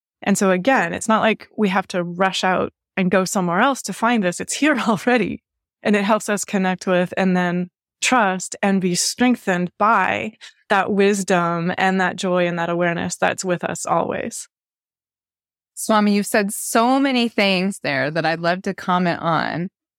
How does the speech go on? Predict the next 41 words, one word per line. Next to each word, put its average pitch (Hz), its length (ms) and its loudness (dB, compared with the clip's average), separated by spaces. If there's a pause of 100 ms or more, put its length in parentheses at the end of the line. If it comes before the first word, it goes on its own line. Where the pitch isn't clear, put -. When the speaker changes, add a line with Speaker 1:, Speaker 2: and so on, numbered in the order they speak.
(140)
Speaker 2:
And 185 320 2
I 202 120 0
want 220 160 2
to 226 60 0
start 196 320 0
with, 180 300 0 (400)
I'm 220 140 2
so 277 220 2
impressed 294 840 -2
that 196 380 0 (100)
it 208 180 -2
only 254 280 4
took 262 240 -6
someone 202 480 2
suggesting 196 640 0
twice - 720 -4 (480)
for 302 100 2
you 240 360 2
to 208 120 2
go 208 180 2
to 196 80 4
yoga. 180 500 2 (440)
I 262 160 2
had 277 200 0
a 240 140 -2
Speaker 1:
<laughs> - 60 -6
Speaker 2:
physical 247 400 0
therapist. 220 680 0
After 196 300 0
I 196 120 0
gave 190 280 0
birth 185 260 -2
to 208 100 -2
my 156 180 2
twins, 165 440 0
I 151 240 2
had 170 200 -2
a 160 60 -2
lot 160 220 0
of, 147 360 -2
um, 82 420 -2